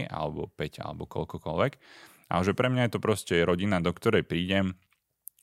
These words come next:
ktorej môžem dávať, z ktorej môžem čerpať a ktoré viem, že ako keby, že o ktorú sa môžem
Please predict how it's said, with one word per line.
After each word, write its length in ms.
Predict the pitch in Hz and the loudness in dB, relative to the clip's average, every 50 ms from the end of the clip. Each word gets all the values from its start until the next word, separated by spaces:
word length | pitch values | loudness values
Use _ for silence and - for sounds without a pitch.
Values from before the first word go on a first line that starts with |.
| _ | _
ktorej 360 | - - - - 101 87 87 | -20 -18 -4 0 2 4 4
môžem 280 | 87 87 87 82 85 80 | 4 4 2 2 0 0
dávať, 460 | 78 82 87 92 92 92 98 90 - | 2 2 2 4 4 2 0 0 -4
z 80 | - - | -12 -14
ktorej 240 | - - 95 87 82 | -10 -6 -6 -4 -4
môžem 240 | 80 80 76 78 76 | -6 -6 -6 -8 -10
čerpať 580 | - - - 87 - - - 151 156 156 - _ _ - - - - - - _ _ | -6 -4 -4 -4 -2 0 0 0 0 0 -4 _ _ -20 -20 -20 -20 -20 -20 _ _
a 260 | - - 78 76 76 | -6 -2 0 0 0
ktoré 400 | 76 - - - - 95 90 87 | 0 -2 -4 -2 -2 0 0 0
viem, 240 | 80 82 90 87 87 | 0 0 0 0 0
že 120 | 85 85 | 0 -2
ako 180 | 82 82 - - | -2 -4 -4 -6
keby, 460 | - - 90 82 82 80 80 - - - | -8 -6 -6 -4 -4 -4 -6 -8 -10 -10
že 120 | - 87 | -6 -4
o 80 | 85 82 | -4 -4
ktorú 240 | - - 90 85 | -4 -4 -4 -4
sa 160 | 87 - - 82 | -4 -4 -4 -4
môžem 440 | 78 80 80 78 78 76 73 - | -2 -2 -2 -2 -4 -4 -6 -8